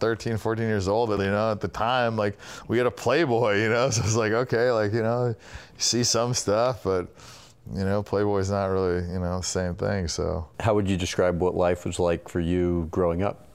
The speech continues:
Speaker 1: Um, well, it kinda changed, right? Because initially growing up, I lived,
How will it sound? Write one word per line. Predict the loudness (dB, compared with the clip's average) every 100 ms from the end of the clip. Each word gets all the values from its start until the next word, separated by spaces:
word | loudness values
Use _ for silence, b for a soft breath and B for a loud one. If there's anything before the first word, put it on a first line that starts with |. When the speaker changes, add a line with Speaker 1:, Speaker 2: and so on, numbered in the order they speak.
| B B B B B -6
Speaker 1:
Um, | 0 2 2 2 2 0 -4
well, | 0 0
it | 2
kinda | 0 0
changed, | 2 2 2 2 0 0 2
right? | 2 2 0
Because | 0 2 4 4 2 2 0 0
initially | 0 0 0 2
growing | 2 2 2
up, | 2 0 -6 -18 -4
I | 0
lived, | 2 2 2 -2 -6